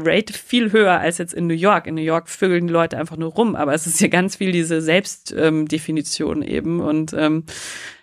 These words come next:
ja, also und was, was ist jetzt wirklich sexsüchtig, so, ne?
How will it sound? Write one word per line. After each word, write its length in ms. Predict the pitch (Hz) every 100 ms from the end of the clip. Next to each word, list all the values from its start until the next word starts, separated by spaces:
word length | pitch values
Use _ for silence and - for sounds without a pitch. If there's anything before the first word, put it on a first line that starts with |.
| -
ja, 240 | 165 170
also 340 | 135 147 151 127 _ _ -
und 200 | - 151
was, 320 | 156 - -
was 180 | 156 135
ist 140 | 147
jetzt 180 | 156 156
wirklich 360 | 160 - -
sexsüchtig, 720 | - - - - - - - _
so, 160 | - -
ne? 260 | - 185